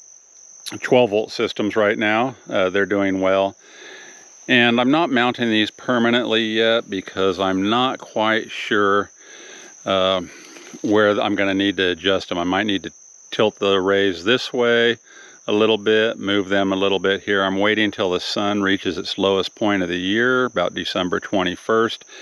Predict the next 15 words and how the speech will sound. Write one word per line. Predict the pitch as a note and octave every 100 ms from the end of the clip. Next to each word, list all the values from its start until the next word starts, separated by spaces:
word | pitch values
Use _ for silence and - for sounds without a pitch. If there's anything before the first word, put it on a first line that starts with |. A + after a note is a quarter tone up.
| - - - - - -
And | A2 G2+
then | G2+
that's | G#2+ G#2+ -
where | G2
I'll | F2+
start | - F#2+ -
to |
mount | F2+ F2+ G2+
things | F#2 F#2 F2
in |
a | F2
more | F2+ F2+
permanent | - - A#2 G#2 G#2+
way. | A2+ G2+ G#2 G2+ - - - - - - - - -
But | G2+ G#2 - B2+